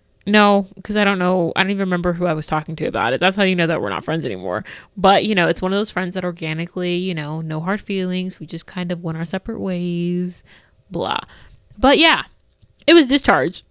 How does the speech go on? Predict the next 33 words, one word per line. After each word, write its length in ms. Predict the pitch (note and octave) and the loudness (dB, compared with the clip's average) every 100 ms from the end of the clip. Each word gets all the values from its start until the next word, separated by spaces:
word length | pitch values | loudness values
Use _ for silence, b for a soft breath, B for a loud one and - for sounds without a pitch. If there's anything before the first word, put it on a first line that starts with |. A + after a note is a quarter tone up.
| - | -4
and 100 | A#3+ | 0
she 140 | D4+ | 2
didn't 160 | D4+ A3+ | 2 2
know 160 | A#3+ | 2
that. 180 | F#3 E3 | 2 0
And 100 | F#3+ | 2
I 80 | G3+ | 0
was 120 | G#3 | 0
just 180 | G3 G3+ | -4 -2
like, 400 | G3+ F#3+ - - _ _ _ _ _ b b b b - | 0 0 -2 -12 _ _ _ _ _ b b b b -6
"Okay, 300 | G3+ G3 F#3+ | 0 4 4
this 160 | G#3+ | 4
woman's 220 | G#3+ G3+ G3 | 0 -2 -4
teaching 300 | F#3 - F#3 | -6 -4 -2
us 120 | F3+ | 0
about 220 | F#3 F3 | 0 2
sex." 400 | G#3 F#3 F#3 - | 4 6 6 4
And 280 | - F#3 F#3 | 0 0 2
when 140 | F#3+ | 4
I 140 | F#3 G#3 | 4 4
got 260 | G3+ G3 | 2 0
to 80 | - | -2
college 340 | G3 G#3+ G#3+ F#3+ | -4 0 0 -2
and 100 | E3+ | -2
I 40 | |
realized 380 | E3+ F#3+ F#3 F3 | -2 0 0 0
that, 220 | E3 - | -2 0
I 160 | F3 F#3+ | -2 -2
felt 320 | - E3 - | -4 -6 -8
stupid. 640 | - E3 C#3+ - - E3+ - - B B B | -4 -2 -2 -2 -4 -6 -12 -18 B B B
I 200 | G3 F#3 | 2 2
was 240 | F3+ F#3 F3+ | 2 -2 -4
like, 280 | E3+ E3 | -4 -4